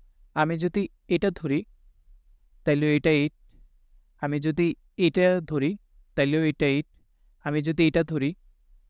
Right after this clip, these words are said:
তাইলেও এটা এইট। কারণ এই রিজিয়নে আসলে আটের চেয়ে বড় কোনো সংখ্যা নেই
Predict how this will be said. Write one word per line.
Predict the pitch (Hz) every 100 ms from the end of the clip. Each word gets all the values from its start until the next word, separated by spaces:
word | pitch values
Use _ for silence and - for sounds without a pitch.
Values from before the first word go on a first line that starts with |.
| -
তাইলেও | 143 147
এটা | 156 143
এইট। | 143 139 _ - _ _ _ _ _ _
কারণ | 170 175 185 -
এই | 202
রিজিয়নে | 208 214 185 180 170
আসলে | - 190
আটের | 147 156 156 143
চেয়ে | 165 139
বড় | 139
কোনো | 156 147 131
সংখ্যা | 160 139 143
নেই | 127 -